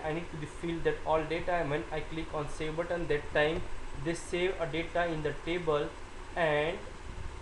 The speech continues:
dispose the dialog, disable the dialog, and show again the my collection of the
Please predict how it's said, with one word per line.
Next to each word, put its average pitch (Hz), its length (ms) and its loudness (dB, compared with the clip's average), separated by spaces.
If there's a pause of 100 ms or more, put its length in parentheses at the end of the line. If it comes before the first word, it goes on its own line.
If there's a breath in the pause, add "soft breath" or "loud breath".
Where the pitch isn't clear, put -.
(1600)
dispose 196 580 6
the 170 80 8
dialog, 147 500 6 (240)
disable 180 420 2
the 160 80 4
dialog, 156 460 8 (400)
and 170 160 4
show 190 300 4
again 170 360 2
the 165 80 4
my 156 300 4 (540)
collection 160 440 2
of 147 120 2 (100)
the 247 140 -2